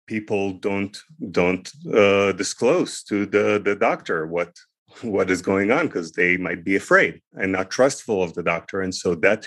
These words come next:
hinders the ability for them to get help. Another problem of, of getting help is that many times people assume that what's going on is a psychological or psychiatric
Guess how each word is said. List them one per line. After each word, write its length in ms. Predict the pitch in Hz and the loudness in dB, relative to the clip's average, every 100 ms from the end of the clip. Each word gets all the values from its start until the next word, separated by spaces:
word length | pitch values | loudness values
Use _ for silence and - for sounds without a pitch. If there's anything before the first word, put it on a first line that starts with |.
| - | -2
hinders 640 | 120 107 92 82 80 - _ _ | 0 4 2 0 -6 -16 _ _
the 160 | 90 87 | -2 0
ability 560 | 78 90 85 - 92 _ | 2 0 0 -4 -10 _
for 220 | - 95 | 0 2
them 180 | 101 101 | 4 2
to 80 | 92 | 0
get 160 | 90 | 0
help. 340 | 123 143 - - - - - | 2 2 2 -6 -20 -20 -8
Another 720 | 101 101 156 170 165 107 110 _ _ | -2 2 2 2 0 0 -4 _ _
problem 640 | - 110 95 98 90 90 - - - | -2 -2 0 -4 -6 -8 -14 -20 -4
of, 240 | 92 - | -2 -2
of 240 | - 87 90 | -6 -4 2
getting 260 | 98 98 | 2 2
help 320 | 90 92 90 | 2 2 2
is 160 | 98 90 | -4 -2
that 280 | 101 92 - 120 | -2 -2 -6 -2
many 440 | 104 104 127 139 | 2 4 4 4
times 400 | 139 113 117 - | 0 -2 -2 -4
people 400 | - 110 107 98 | -6 -2 2 2
assume 640 | 92 - 139 143 117 104 | 0 -2 2 4 4 0
that 220 | 90 - 98 | -4 -6 -6
what's 220 | 90 - | -8 -2
going 360 | 101 92 90 | 2 2 2
on 280 | 90 90 90 | 2 0 -2
is 280 | 80 87 - | -2 -4 0
a 300 | 92 87 85 | 0 2 -2
psychological 760 | - 98 - 90 92 90 - 87 | -2 -2 2 2 2 0 -4 -2
or 160 | 82 | -2
psychiatric 680 | - 87 80 85 85 - | -4 -6 -6 -4 -4 -4